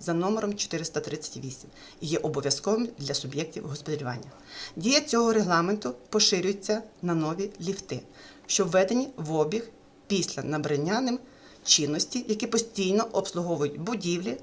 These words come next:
та споруди та призначені для перевезення, а саме людей, людей і па-, вантажів, тільки вантажів, якщо пристрій для перевезення є доступним, тобто людина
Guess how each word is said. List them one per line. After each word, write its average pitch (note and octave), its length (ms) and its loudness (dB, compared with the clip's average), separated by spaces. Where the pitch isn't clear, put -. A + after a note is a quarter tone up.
та F3 100 0
споруди D#3+ 600 0
та F3+ 100 0
призначені F#3+ 720 2
для D#3+ 240 -2
перевезення, D3 680 -2
а G3 80 0
саме C3+ 400 2
людей, F#3+ 560 2
людей F#3 360 10
і C4 40 0
па-, - 240 4
вантажів, F#3+ 600 4
тільки G#3+ 360 2
вантажів, G3+ 560 4
якщо A#3+ 260 4
пристрій G3 640 2
для G3+ 140 8
перевезення F3+ 800 4
є D#3+ 180 8
доступним, F3+ 640 0
тобто B3+ 280 2
людина G3+ 480 4